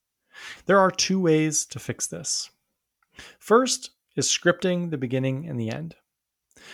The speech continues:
The beginning and end of anything, a sales call, a customer interview, an email, a podcast, are hard and are usually the parts that define whatever you're doing. So always script them. Do not leave them to chance.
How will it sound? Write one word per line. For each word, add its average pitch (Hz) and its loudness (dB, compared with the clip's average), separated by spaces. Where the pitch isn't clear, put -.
The 180 4
beginning 247 4
and 208 4
end 156 2
of 123 0
anything, 120 -4
a - -8
sales 127 0
call, 123 0
a 117 -4
customer 117 -4
interview, 117 0
an 110 -2
email, 117 0
a 107 -4
podcast, 117 -4
are 110 -4
hard 123 -4
and 117 -8
are 110 -2
usually 143 4
the 120 -2
parts - -2
that 117 -6
define 120 -4
whatever 120 0
you're 110 -4
doing. 131 -8
So 123 0
always 151 -2
script - -2
them. 185 -8
Do 127 -6
not 120 -4
leave 123 -2
them 123 -4
to 127 -6
chance. - -6